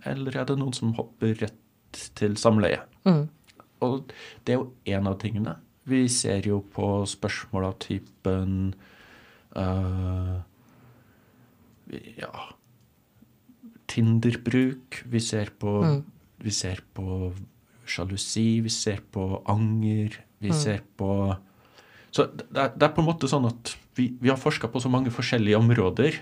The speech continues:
Speaker 2: Mm.
Speaker 1: men ofte knyttet til sex, pardannelse eller prosesser i parforholdet.
Speaker 2: Mm. Men når du sier det der med, med hvor er det vi starter hen, er det sånn at, eh, er det sånn at det er litt tilfeldig hvordan seksuelle preferanser man har, man har, og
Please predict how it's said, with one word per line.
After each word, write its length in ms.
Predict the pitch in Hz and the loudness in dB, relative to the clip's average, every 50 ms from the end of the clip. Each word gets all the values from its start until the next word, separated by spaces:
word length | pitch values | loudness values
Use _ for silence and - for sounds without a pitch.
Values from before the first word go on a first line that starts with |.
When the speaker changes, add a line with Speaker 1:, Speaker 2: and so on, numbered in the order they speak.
| - - | 0 4
Speaker 2:
Mm. 260 | 185 180 160 147 147 | 6 6 6 6 6
Speaker 1:
men 220 | 123 120 127 120 - | 6 6 6 4 2
ofte 320 | - 117 - - - - 113 | -2 -4 -4 -6 -6 -4 -4
knyttet 520 | - - 123 127 123 - - 98 101 - - | -2 0 -2 -2 -2 -4 -4 -6 -6 -6 -2
til 320 | - 113 110 110 104 101 - - | 0 2 2 2 0 -2 -6 -12
sex, 580 | - - - - 120 117 120 - - - - - | -8 -4 -2 0 0 -2 -4 -6 -8 -6 -6 -6
pardannelse 1000 | - - - 113 113 113 113 110 104 92 95 95 92 90 - - - 110 117 117 - - - - _ - | -8 2 4 6 6 6 6 4 4 2 2 0 -2 -2 -2 0 2 2 0 0 -2 -10 -20 -20 _ -2
eller 180 | 101 101 107 | 0 0 0
prosesser 560 | - - 107 104 - - 92 - - - 92 92 | 0 0 -2 -2 0 -2 -4 -4 -6 -4 -4 -4
i 40 | 90 | -6
parforholdet. 760 | - - 98 98 95 - - - - - - - - - - - - _ - | -4 -4 -4 -4 -4 -4 -8 -8 -6 -6 -6 -8 -8 -10 -12 -16 -18 _ 0
Speaker 2:
Mm. 240 | 202 190 160 156 160 - - _ _ - - - - - - - - | 2 2 2 0 -6 -10 -18 _ _ -18 -16 -14 -14 -14 -16 -2 6
Men 100 | 233 240 | 8 10
når 120 | 254 262 262 | 10 10 10
du 80 | 285 | 8
sier 260 | 277 277 262 226 190 190 | 6 8 8 8 10 10
det 100 | 208 214 | 8 8
der 100 | 202 185 | 8 8
med, 280 | 185 190 190 - - | 8 8 8 6 6
med 220 | - 196 202 190 185 | 6 8 8 8 8
hvor 160 | 180 175 170 | 6 6 8
er 120 | 160 139 139 | 6 4 6
det 60 | 160 | 4
vi 80 | 190 | 4
starter 540 | 190 - - 202 175 147 - - - - 143 | 2 6 6 6 6 6 4 2 0 2 4
hen, 140 | 156 170 175 | 4 4 6
er 240 | - - 156 147 151 | 6 6 6 8 6
det 80 | 180 180 | 6 4
sånn 160 | - 160 143 | 4 4 4
at, 180 | 143 147 - - | 2 2 4 6
eh, 120 | 165 170 165 - - - - - - - - - - - - - - - - - - | 6 6 6 4 -2 -14 -16 -16 -16 -16 -16 -16 -18 -18 -20 -20 -20 -20 -14 0 2
er 100 | 165 170 | 4 6
det 100 | 185 185 | 6 6
sånn 80 | 175 | 4
at 60 | 151 151 | 6 6
det 80 | 175 | 6
er 40 | 160 175 | 6 6
litt 80 | 185 - | 4 6
tilfeldig 880 | - 180 165 - - - - - - 120 127 - 165 170 175 175 - | 4 4 4 4 2 2 2 4 2 -2 2 4 6 6 6 4 4
hvordan 340 | - 165 165 175 165 165 175 | 2 2 4 6 6 6 4
seksuelle 480 | 170 175 165 - - 190 175 160 170 165 | 2 0 -2 2 4 4 6 6 4 2
preferanser 560 | - 165 170 - 175 170 170 170 160 - 165 | 2 0 0 2 2 4 4 2 0 -2 0
man 140 | 165 165 170 | 2 6 6
har, 160 | 185 196 190 | 8 8 8
man 160 | - 175 180 185 | 6 6 6 6
har, 240 | 220 269 339 311 | 6 6 8 8
og 60 | 240 | 8